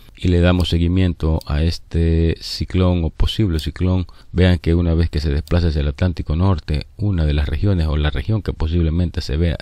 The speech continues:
seriamente amenazada y afectada si este pronóstico se cumple que nos está mostrando el modelo europeo, serán las Islas Bermudas, porque si bien es verdad que estaría amenazando a la,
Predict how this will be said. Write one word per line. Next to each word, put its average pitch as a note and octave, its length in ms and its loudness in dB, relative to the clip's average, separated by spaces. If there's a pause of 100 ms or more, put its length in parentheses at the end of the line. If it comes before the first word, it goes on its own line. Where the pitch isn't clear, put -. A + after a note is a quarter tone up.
seriamente F#2 920 0
amenazada D2+ 720 0 (120)
y A2 180 6
afectada F#2 420 2 (160)
si - 100 -2
este E2+ 180 -4
pronóstico D#2 500 0
se - 120 -4
cumple F#2 320 0
que C#2+ 120 -2
nos D2 120 0
está D2 220 0
mostrando E2 580 2
el C#2+ 60 0
modelo D#2 360 2
europeo, D#2 580 0 (100)
serán F2 340 2
las D#2 220 -2
Islas E2+ 420 0
Bermudas, E2 680 2 (180)
porque - 240 2
si G2+ 180 0
bien A2 220 6
es G2 100 2
verdad F2 380 4
que - 80 -2
estaría E2+ 360 2
amenazando E2 680 2
a D#2 60 2
la, D#2 320 0